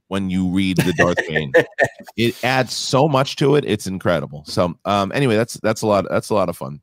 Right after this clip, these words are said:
Speaker 1: Um, all right, now, before we move on, I wanted to tell you guys, I told you guys last time,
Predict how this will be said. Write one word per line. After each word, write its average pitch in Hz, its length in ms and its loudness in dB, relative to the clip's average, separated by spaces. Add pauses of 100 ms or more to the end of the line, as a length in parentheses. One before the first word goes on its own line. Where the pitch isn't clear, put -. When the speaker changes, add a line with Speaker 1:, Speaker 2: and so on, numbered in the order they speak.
(160)
Speaker 1:
Um, 98 440 0 (360)
all 117 80 0
right, 151 300 4
now, 131 220 0
before 147 420 -2
we 165 80 -2
move 147 200 -4
on, 143 180 0
I - 20 0
wanted 101 280 -4
to 87 60 -18
tell 110 120 -4
you 107 80 -4
guys, 104 160 -6
I 98 40 -6
told 123 220 -8
you 117 80 -12
guys 101 180 -4
last 113 340 -2
time, 82 320 -6